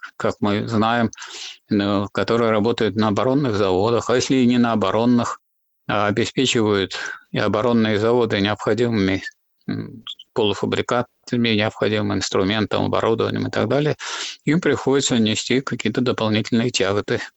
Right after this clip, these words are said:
Мы говорили о том, что, э, на всех, э, предприятиях желательно создавать, э, рабочие комитеты там, где нет профсоюзов, и вот, э, предусматривать, что вот те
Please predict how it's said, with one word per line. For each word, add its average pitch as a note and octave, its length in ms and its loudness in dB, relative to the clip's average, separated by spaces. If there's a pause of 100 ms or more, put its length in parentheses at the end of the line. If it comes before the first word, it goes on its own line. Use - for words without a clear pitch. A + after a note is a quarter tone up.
Мы C3+ 120 2
говорили A#2+ 360 4
о A2+ 120 2
том, E3 220 0
что, G#2 280 -2 (320)
э, G2+ 300 0
на G#2+ 340 0 (240)
всех, - 420 -2
э, G#2 260 0 (100)
предприятиях A#2 680 0
желательно A2 480 0
создавать, G#2 720 -2
э, A2+ 340 -4 (180)
рабочие G#2 580 0
комитеты C#3 520 0
там, D3 160 0
где C#3 140 2
нет C#3 220 0
профсоюзов, A#2 720 0
и A#2 180 0
вот, A2+ 240 -2
э, - 240 -4 (420)
предусматривать, A#2+ 800 0
что G2+ 340 0
вот G#2 160 0
те G2+ 360 0